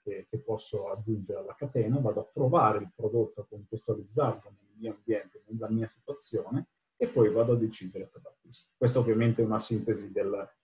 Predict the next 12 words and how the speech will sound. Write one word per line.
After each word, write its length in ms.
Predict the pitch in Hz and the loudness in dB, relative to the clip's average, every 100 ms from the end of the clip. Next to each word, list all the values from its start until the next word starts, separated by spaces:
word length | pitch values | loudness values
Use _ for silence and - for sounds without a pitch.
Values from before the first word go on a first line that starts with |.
| _ | _
del 200 | - 101 | -10 -8
customer 400 | 98 98 - 98 101 | -8 -10 -10 -14 -6
journey 420 | 104 104 104 101 | -4 -4 -6 -6
totale 540 | 107 - 107 98 98 | -6 0 0 0 -2
del, 240 | 95 101 - | -6 -8 -10
del 140 | - - | -18 -18
cliente, 720 | - 107 113 123 123 127 123 - _ _ | -8 -2 2 2 4 4 4 -2 _ _
eh, 120 | 110 | -4
in, 540 | 104 98 98 98 98 98 _ 117 | -4 -6 -10 -12 -14 -16 _ -16
in 100 | 104 | -8
diverse 340 | 104 101 - | -4 -4 -4
situazioni. 600 | 92 - 98 - - - | -14 -16 -18 -16 -18 -18